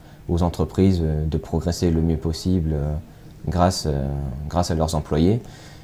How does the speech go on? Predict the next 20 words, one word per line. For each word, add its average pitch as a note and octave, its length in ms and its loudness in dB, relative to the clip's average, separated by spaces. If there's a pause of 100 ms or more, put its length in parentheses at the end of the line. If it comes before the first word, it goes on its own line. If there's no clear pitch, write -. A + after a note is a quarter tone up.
(140)
Et D2+ 400 2 (380)
donc F2 220 2
je F2 100 0
pense F2 240 0
aussi G2 300 0
que F2 100 0
c'est D#2 400 2 (460)
par F2 120 0
cet E2+ 200 -2
aspect-là, D#2+ 340 2
enfin, D#2 300 0 (120)
je - 160 -8
retrouve - 260 2
aussi F#2+ 200 2
ce-, E2+ 160 0
ce-, D#2+ 400 -2
cet - 180 -4
aspect E2 280 2
humain, G2 500 4
euh, D#2+ 240 0